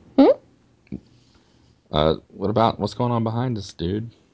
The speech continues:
Speaker 2: That I spent all weekend last weekend.
Speaker 1: Oh, you, you built the
Speaker 2: Jeez, unappreciative.
Speaker 1: Will you stop?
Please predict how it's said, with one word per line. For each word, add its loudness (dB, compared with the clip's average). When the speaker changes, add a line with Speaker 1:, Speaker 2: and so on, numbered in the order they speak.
Speaker 2:
That -6
I -2
spent 0
all 8
weekend 2
last -2
weekend. -6
Speaker 1:
Oh, 2
you, 0
you -2
built 2
the 0
Speaker 2:
Jeez, -18
unappreciative. -4
Speaker 1:
Will -2
you 4
stop? 4